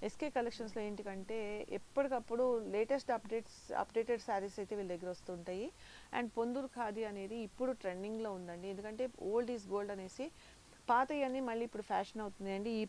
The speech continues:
పొందూరు ఖాదీ కో-, సారీ, పొందూరు కాటన్ కోసం చాలామంది వెయిట్ చేస్తున్నారు. స్టాక్ అయితే ఉందండి, but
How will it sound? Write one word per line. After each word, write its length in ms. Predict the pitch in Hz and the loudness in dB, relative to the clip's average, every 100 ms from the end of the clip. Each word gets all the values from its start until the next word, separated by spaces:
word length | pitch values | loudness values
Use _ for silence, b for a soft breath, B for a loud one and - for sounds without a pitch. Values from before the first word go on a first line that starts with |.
| - | 2
పొందూరు 340 | 202 214 240 | 2 4 4
ఖాదీ 300 | 254 220 202 | 6 4 4
కో-, 200 | 202 185 175 165 160 151 - | 0 2 2 2 0 -6 -4
సారీ, 200 | 170 156 | -8 -6
పొందూరు 280 | 202 220 254 | -4 -2 0
కాటన్ 340 | 247 220 208 | 0 -2 -4
కోసం 240 | 202 202 233 226 | -6 -6 -4 2
చాలామంది 500 | 185 214 220 220 208 | 4 4 0 0 0
వెయిట్ 240 | 185 190 | 0 -2
చేస్తున్నారు. 480 | 202 196 196 190 240 - - - - - - - - - - - B B B - | -6 -8 -6 -4 -4 -8 -12 -12 -12 -14 -16 -14 -16 -16 -20 -20 B B B -10
స్టాక్ 320 | - 226 254 | 2 4 6
అయితే 200 | 262 262 | 4 4
ఉందండి, 440 | 233 220 214 202 240 | 2 2 0 0 -2
but 180 | 254 | 0